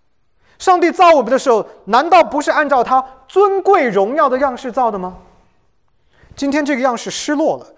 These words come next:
可是耶稣基督要恢复的，难道是卑劣的样子吗？当然不是，是将我们恢复成一个有尊贵的样子，一个有荣耀的样式。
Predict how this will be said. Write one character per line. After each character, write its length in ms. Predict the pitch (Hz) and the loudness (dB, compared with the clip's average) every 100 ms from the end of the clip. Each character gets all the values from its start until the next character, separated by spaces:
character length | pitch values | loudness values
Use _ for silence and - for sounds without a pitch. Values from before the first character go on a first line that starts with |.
| _ - | _ -4
可 120 | 240 | -2
是 160 | 254 320 | 0 2
耶 140 | 359 | 0
稣 100 | 349 | 0
基 120 | 320 | -2
督 160 | 320 339 | 0 2
要 160 | 339 | 2
恢 280 | - 359 392 | 2 2 2
复 240 | 392 392 233 | 2 0 -2
的， 240 | 135 - - | -2 -6 -10
难 180 | 175 196 | -6 0
道 140 | 285 | 0
是 280 | 254 262 180 - _ _ - | 0 -4 -6 -6 _ _ -4
卑 240 | 277 330 | -2 0
劣 180 | 359 359 | 0 0
的 100 | 214 | 0
样 200 | 226 202 | -2 -4
子 80 | 185 | -6
吗？ 240 | 175 175 - _ _ _ _ _ _ _ _ _ _ | -6 -8 -14 _ _ _ _ _ _ _ _ _ _
当 260 | - 320 320 | -4 -2 -4
然 260 | 175 135 131 | -6 -6 -8
不 120 | 120 | -18
是， 360 | - - 123 - _ _ _ | -18 -18 -20 -20 _ _ _
是 180 | - 220 | -12 -8
将 220 | 185 240 | -4 -4
我 60 | 208 | -4
们 140 | 160 | -8
恢 280 | 156 214 220 | -6 -4 -4
复 160 | 220 214 | -6 -8
成 180 | 156 | -8
一 100 | 143 | -8
个 140 | 143 147 | -6 -6
有 200 | 127 131 | -4 -6
尊 400 | - - 370 381 | -8 -2 -2 0
贵 220 | 370 381 220 | 0 0 0
的 120 | 160 | 0
样 260 | 208 170 | -2 -4
子， 140 | 135 117 _ _ _ _ - | -10 -20 _ _ _ _ -10
一 120 | 202 | -4
个 140 | 247 294 | -2 0
有 160 | 208 | 0
荣 340 | 180 202 202 330 | 0 -2 -2 0
耀 200 | 370 226 | 0 0
的 120 | 170 | 0
样 220 | 233 180 | -2 -2
式。 500 | - - 226 127 _ | -8 -8 -8 -8 _